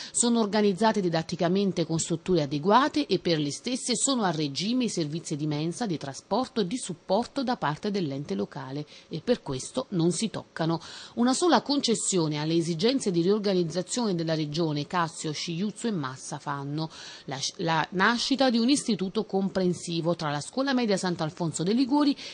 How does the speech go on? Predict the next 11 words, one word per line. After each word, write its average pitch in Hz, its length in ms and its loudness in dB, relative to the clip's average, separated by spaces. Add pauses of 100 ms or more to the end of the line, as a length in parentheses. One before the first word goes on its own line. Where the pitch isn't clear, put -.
e - 100 2
il 294 120 4
plesso 220 460 0
Carducci, 160 720 -2
facente 190 460 0
parte 165 380 0
del 180 140 2
primo 277 380 4
circolo 180 420 0
didattico 170 540 -2
Manzoni, 156 600 -2